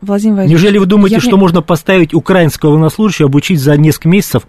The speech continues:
Speaker 1: Нет, там
Speaker 2: обслуживать
Speaker 1: будет не
Speaker 2: самолет Ф шестнадцать?
Speaker 1: украинский военнослужащий, там будет какой-нибудь другой человек,
Speaker 2: Хорошо, тогда
Speaker 1: абсолютно с
Speaker 2: вопрос
Speaker 1: другим
Speaker 2: ставим по-другому.
Speaker 1: гражданством.
Speaker 2: Скажите, вот смотрите.
Speaker 1: Да.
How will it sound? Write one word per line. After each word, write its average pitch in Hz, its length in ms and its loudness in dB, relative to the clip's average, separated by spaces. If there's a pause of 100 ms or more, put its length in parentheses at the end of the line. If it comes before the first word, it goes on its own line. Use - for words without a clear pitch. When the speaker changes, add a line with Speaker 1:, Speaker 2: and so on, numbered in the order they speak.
Speaker 1:
Нет, 233 260 0
там - 120 -2
Speaker 2:
обслуживать 269 100 0
Speaker 1:
будет 302 220 0
не 294 60 0
Speaker 2:
самолет 302 80 0
Ф 285 40 -4
шестнадцать? - 0 -
Speaker 1:
украинский 202 800 -2
военнослужащий, 185 560 -6
там 202 140 -2
будет 196 160 -4
какой-нибудь 196 340 -4
другой 190 300 -2
человек, 190 260 -2
Speaker 2:
Хорошо, 185 200 0
тогда 180 180 0
Speaker 1:
абсолютно 214 100 0
с 214 40 -2
Speaker 2:
вопрос 208 160 0
Speaker 1:
другим 220 120 0
Speaker 2:
ставим 247 120 2
по-другому. 269 260 2
Speaker 1:
гражданством. 175 400 -2
Speaker 2:
Скажите, 165 460 -4
вот 147 140 -6
смотрите. 170 380 -2
Speaker 1:
Да. 185 240 -4